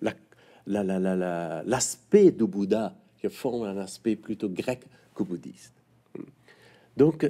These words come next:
tout ça, c'est, pour moi, c'est, euh, on a oublié, malheureusement, tout ça.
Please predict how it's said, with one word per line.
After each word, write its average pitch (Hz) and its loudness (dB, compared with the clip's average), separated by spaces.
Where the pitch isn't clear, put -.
tout 190 0
ça, 214 0
c'est, 151 4
pour 127 -2
moi, 196 4
c'est, 113 2
euh, 101 0
on 135 4
a 143 4
oublié, 190 4
malheureusement, 107 0
tout 101 -10
ça. - -14